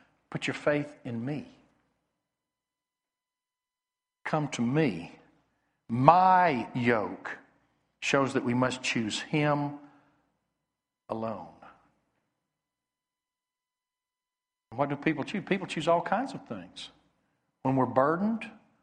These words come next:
when we're weary. When I was a chaplain, and I don't know near as much about some of this as some of you guys do, because, because you've worked in the areas and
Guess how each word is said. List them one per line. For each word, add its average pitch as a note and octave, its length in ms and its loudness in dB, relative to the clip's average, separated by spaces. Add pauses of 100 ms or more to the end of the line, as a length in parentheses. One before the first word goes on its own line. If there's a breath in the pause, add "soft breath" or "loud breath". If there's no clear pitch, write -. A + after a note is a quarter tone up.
(120)
when C#3 180 2
we're A#2 100 0
weary. D#3+ 640 -2 (3500)
When B2 120 0
I C#3 100 4
was C3+ 120 -2
a C3+ 40 -10
chaplain, D#3+ 460 0
and C#3 240 0
I E3+ 100 4
don't D#3+ 180 0
know C#3 180 2
near C#3+ 220 0
as C#3+ 120 -4
much D3 220 0
about C3 340 0
some C3+ 180 -4
of B2+ 60 -4
this B2 220 -6
as - 60 -10
some C3 180 -4
of A#2+ 120 -6
you D3 100 -2
guys A#2+ 360 0
do, B2 220 -6 (540 loud breath)
because, A#2+ 300 -2 (100)
because A#2 280 -4
you've G#2+ 200 -6
worked B2 280 -2
in B2 120 -4
the A#2 160 -6
areas C3 520 0
and G#2 180 -8